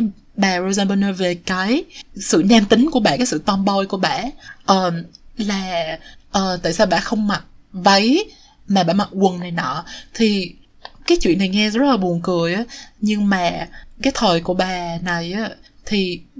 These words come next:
bà là một trong số ít những người phụ nữ mà được cảnh sát cho mặc quần đi ngoài đường. Ờm, thì thế nào ta? Bà cũng không có, ờ, nữ tính lắm, nhưng mà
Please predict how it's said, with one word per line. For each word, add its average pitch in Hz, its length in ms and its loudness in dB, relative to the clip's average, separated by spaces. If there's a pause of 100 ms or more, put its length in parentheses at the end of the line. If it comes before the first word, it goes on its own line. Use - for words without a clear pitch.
(160)
bà 170 280 2
là 240 220 0
một 185 340 -2
trong 202 180 0 (480)
số 220 280 2
ít 269 120 2 (140)
những 196 220 0
người 202 100 2
phụ 156 140 -2
nữ 175 360 -2 (360)
mà 185 240 0
được 175 260 4
cảnh 151 160 -2
sát 240 240 2 (340)
cho 202 440 2 (400)
mặc 196 220 2
quần 190 320 2 (500)
đi 220 160 4
ngoài 196 140 2
đường. 180 340 2 (240)
Ờm, 180 440 0
thì 180 420 0 (400)
thế 285 100 4
nào 285 180 6
ta? 220 280 2 (340)
Bà 170 180 0
cũng 175 240 -2
không 208 280 -4
có, 208 340 -2
ờ, 190 300 -6 (300)
nữ 175 220 4
tính 226 200 4
lắm, 226 280 2 (380)
nhưng 226 200 6
mà 180 340 2